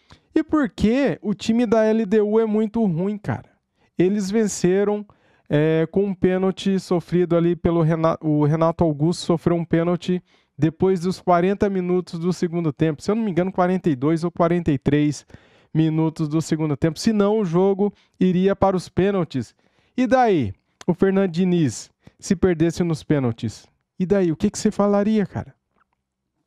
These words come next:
Então, assim, cara, eu acho que, é, você, Rodrigo Bueno, se perdeu no personagem. Você pega no pé do Tite à toa, cara. O Tite tá fazendo um excelente trabalho no Flamengo.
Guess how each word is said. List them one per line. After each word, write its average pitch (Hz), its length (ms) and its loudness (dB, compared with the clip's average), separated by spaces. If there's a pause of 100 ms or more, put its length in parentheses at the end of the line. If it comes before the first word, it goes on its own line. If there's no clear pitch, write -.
(320)
Então, 247 280 0
assim, 220 280 -2
cara, 147 220 2
eu 160 120 2
acho 165 240 0
que, 170 280 0 (420)
é, 131 580 2
você, 165 520 0
Rodrigo 143 420 0
Bueno, 143 460 0
se - 180 -6
perdeu 135 380 0
no 131 100 -6
personagem. 120 640 -4 (380)
Você 139 300 0
pega 151 340 0
no 147 120 -6
pé 143 160 2
do 135 120 -2
Tite 156 420 -4
à 156 80 2
toa, 143 380 -2
cara. 113 260 -4
O 113 40 -8
Tite - 320 -6
tá 160 140 2
fazendo 151 480 0
um 156 60 2
excelente 156 680 0
trabalho 135 600 0 (480)
no 135 380 0
Flamengo. 139 640 0